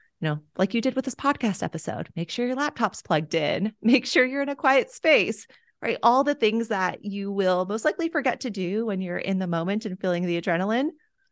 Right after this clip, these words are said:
you want to have written down. You'll teach your class. Most of our instructors use Zoom. Zoom is totally fine.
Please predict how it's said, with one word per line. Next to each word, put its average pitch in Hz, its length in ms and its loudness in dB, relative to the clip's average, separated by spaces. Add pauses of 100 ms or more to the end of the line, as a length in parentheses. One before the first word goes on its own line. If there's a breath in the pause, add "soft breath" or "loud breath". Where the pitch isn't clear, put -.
you 233 160 2
want 208 240 2
to 208 100 -2
have 160 360 -2
written 151 260 -6
down. - 420 -6 (520)
You'll 190 160 -2
teach 294 240 0
your 277 80 4
class. 269 480 4 (600)
Most 147 200 -6
of 190 80 -4
our 185 160 0
instructors 175 440 -6
use 160 200 -2
Zoom. 233 460 6 (140)
Zoom 170 220 -2
is 151 100 -8
totally 160 380 -4
fine. 214 640 2